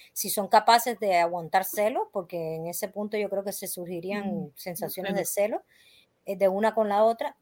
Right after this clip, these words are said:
Speaker 1: pero en realidad nuestra relación, yo creo que por lo que funciona principalmente es por el hecho de que ella y yo también nos amamos. Eh, eh, eso, eso fu-, de hecho, ella y yo nos amamos primero,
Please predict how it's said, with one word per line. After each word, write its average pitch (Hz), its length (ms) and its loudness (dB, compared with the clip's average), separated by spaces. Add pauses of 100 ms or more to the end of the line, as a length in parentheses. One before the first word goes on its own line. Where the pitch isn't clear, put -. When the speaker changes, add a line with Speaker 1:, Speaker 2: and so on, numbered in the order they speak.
Speaker 1:
pero 220 400 6
en 240 140 0
realidad 233 400 4
nuestra 277 320 0
relación, 240 680 -2
yo 214 120 -6
creo 220 300 0
que 196 340 -4 (240)
por 196 140 -2
lo 190 300 -4 (140)
que 190 140 -6
funciona 233 840 -2
principalmente 214 760 -4
es - 40 -16
por 190 160 -4
el 185 100 -4
hecho 196 180 -6
de 180 120 -2
que 170 300 -8
ella 233 340 4
y 208 100 -6
yo 320 120 0 (240)
también 202 360 -2
nos 196 160 -8
amamos. 151 640 -6 (840)
Eh, 190 100 -2
eh, 196 300 -4
eso, 233 340 2
eso 233 240 0
fu-, - 140 -12
de 233 220 6
hecho, 233 260 2
ella 220 260 4
y 220 60 2
yo 294 180 6
nos 233 300 2
amamos 240 580 0
primero, 220 640 0